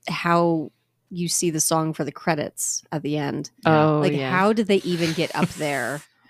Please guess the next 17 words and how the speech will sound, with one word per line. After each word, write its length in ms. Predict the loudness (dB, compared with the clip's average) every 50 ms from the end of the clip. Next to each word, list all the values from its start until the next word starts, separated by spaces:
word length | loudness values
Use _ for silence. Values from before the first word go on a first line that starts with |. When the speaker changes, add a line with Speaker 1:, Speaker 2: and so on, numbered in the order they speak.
| -20 -8 -2
Speaker 3:
Oh, 280 | 0 4 4 6 6 6
well, 120 | 4 4
there's, 220 | 4 2 2 2 0
like, 140 | -2 -2
a 80 | -2 -4
whole 380 | -2 -2 0 0 0 0 -2 -4
thing 280 | -6 -6 -6 -6 -6
about 300 | -4 -4 -2 -2 -4 -2
that, 300 | 0 0 0 0 0 -2 -4
actually. 480 | -6 -6 -6 -8 -10 -8 -8 -8 -8
David, 320 | -6 -4 -4 -4 -4 -6 -10
you 100 | -12 -12
can 320 | -10 -10 -10 -10 -10 -12 _ _ _ _ _ _ _ _ _ _
Speaker 2:
Oh, 100 | -6 -4
no, 180 | -2 -2 -4 -4
I've 240 | -6 -6 -8 -10 -10 _
been 320 | -8 -8 -8 -8 -10 -14